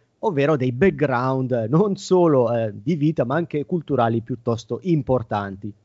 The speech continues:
Da qui in avanti ogni scelta che facciamo avrà una, un suo peso e i diversi finali in cui potremo imbatterci nel gioco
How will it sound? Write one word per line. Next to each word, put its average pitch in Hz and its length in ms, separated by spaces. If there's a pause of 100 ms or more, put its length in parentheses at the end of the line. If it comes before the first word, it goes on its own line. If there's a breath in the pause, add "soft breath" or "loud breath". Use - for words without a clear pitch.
(340)
Da 220 120
qui 254 100
in 240 80
avanti 196 420
ogni 254 280
scelta 202 320
che 175 100
facciamo 147 560
avrà 151 540
una, 123 260
un 120 140
suo 190 180
peso 135 640
e 220 240
i 160 100
diversi 185 440
finali 160 420
in 117 80
cui 143 220
potremo 170 400
imbatterci 131 720
nel 185 240
gioco 123 440